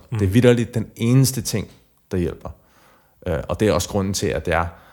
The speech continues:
Speaker 2: rigtig tit træner om aftenen, fordi det er om aftenen, jeg får cravings.
Speaker 1: Mm.
Speaker 2: Og hvis jeg står på cross-traineren, så, så er alle de cravings væk.
Speaker 1: Mm.
Speaker 2: Helt den til, jeg går i seng.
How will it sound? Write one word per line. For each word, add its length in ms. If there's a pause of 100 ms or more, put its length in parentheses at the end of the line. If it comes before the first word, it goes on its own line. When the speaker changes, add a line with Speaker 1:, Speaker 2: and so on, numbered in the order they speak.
(160)
Speaker 2:
rigtig 200
tit 160
træner 280
om 140
aftenen, 500
fordi 200
det 120
er 40
om 140
aftenen, 380
jeg 100
får 80
cravings. 540
Speaker 1:
Mm. 180 (120)
Speaker 2:
Og 80
hvis 100
jeg 80
står 200
på 80
cross-traineren, 760 (1300)
så, 220 (140)
så 160
er 140
alle 160
de 60
cravings 400
væk. 260 (120)
Speaker 1:
Mm. 60 (360)
Speaker 2:
Helt 240
den 120
til, 120
jeg 100
går 100
i 60
seng. 200